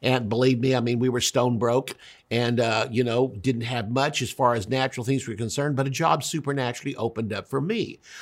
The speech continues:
I knew I was supposed to have a job, but I didn't know where. I thought maybe something would open up as far as teaching somewhere, but it didn't. And so a job opened up for me supernaturally. I was in line at a gro-, at a store one day,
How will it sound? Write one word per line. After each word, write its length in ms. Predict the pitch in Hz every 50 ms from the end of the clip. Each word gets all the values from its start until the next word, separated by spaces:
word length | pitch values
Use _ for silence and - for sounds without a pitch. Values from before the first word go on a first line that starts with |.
| - - - -
I 120 | 131 135
knew 180 | 143 165 175 143
I 40 |
was 80 | 120 -
supposed 280 | - - 139 175 170 -
to 40 |
have 120 | 180 160 131
a 40 | 113
job, 320 | 98 - 127 117 135 139
but 100 | 143 135
I 60 | 127
didn't 220 | 127 123 131 135 135
know 120 | 143 147
where. 380 | 143 131 165 185 185 139 110 98
I 180 | - 156 185
thought 300 | 170 - 143 113 - 110
maybe 280 | 110 110 117 123 160 165
something 360 | - - 139 127 123 143 135
would 140 | 131 135 123
open 280 | 120 127 - 127 127
up 120 | 135 156 -
as 80 | 120 -
far 140 | - 117 113
as 120 | 107 -
teaching 460 | - - - 165 165 - - 175 170
somewhere, 440 | - - 170 170 175 170 170 170 170 - - _ _
but 120 | 220 226
it 120 | 214 190
didn't. 400 | 226 240 226 190 143 - - - - _ _ - - - - - -
And 200 | 135 143 139 131
so 340 | - - 156 147 147 147 -
a 100 | 139 135
job 400 | 127 - 170 160 147 151 151 147
opened 300 | 156 151 156 147 143 147
up 140 | 147 147 -
for 80 | 143
me 140 | 135 139 139
supernaturally. 1000 | 135 - - 139 135 - 226 220 202 175 160 156 - - 170 160 160 175 202 - - - - - - _ -
I 100 | 120 123
was 180 | 123 123 -
in 120 | 131 120 117
line 380 | 110 113 123 135 151 170 170
at 120 | 160 135 135
a 40 |
gro-, 220 | 117 98 131 143 139
at 160 | 139 127 120
a 20 |
store 360 | - - - - 151 147 147 147
one 220 | 143 143 143 139
day, 340 | 135 131 131 131 143 135